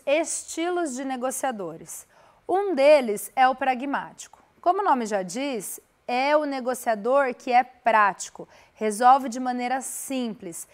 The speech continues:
e também faz exigências, mas de acordo ali com a outra parte, justamente pra chegar num acordo de maneira aí rápida. É o tipo de estilo que é o ideal nas relações comerciais.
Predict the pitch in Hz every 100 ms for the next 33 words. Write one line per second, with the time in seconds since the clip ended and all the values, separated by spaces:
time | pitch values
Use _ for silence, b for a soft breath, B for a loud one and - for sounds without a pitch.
0 | b b 294 302 320 320 254 233 240 294
1 | - 262 247 254 254 226 262 233 202 208
2 | 254 - 330 - b b b _ 294 302
3 | 302 359 320 254 302 294 285 - 262 277
4 | 311 302 277 240 247 285 - 285 262 240
5 | 233 247 247 226 220 247 262 294 247 339
6 | 359 381 285 277 - 269 - 262 233 240
7 | 262 262 233 240 226 226 254 294 302 b
8 | b 226 269 269 262 254 262 254 240 277
9 | 226 190 202 - 165 165 165 _ b b
10 | b b b - 294 339 330 - 339 381
11 | 370 285 233 208 - - 269 262 220 -
12 | 269 262 269 269 320 330 302 233 214 247
13 | 277 269 262 254 247 247 240 220 - 226
14 | 226 - 269 180 - - - -